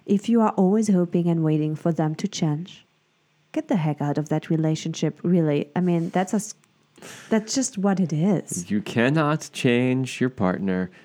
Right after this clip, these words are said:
Speaker 2: Your partner changes when and if they decide they want to change.
Speaker 1: Mm-hmm.
Speaker 2: And that's really what it comes down to. This,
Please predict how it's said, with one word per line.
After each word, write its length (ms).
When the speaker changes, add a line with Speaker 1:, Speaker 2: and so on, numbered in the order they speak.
Speaker 2:
Your 140
partner 380
changes 560
when 460
and 280
if 340
they 180
decide 680
they 140
want 320
to 140
change. 600
Speaker 1:
Mm-hmm. 540
Speaker 2:
And 140
that's 240
really 200
what 140
it 80
comes 260
down 260
to. 160
This, 480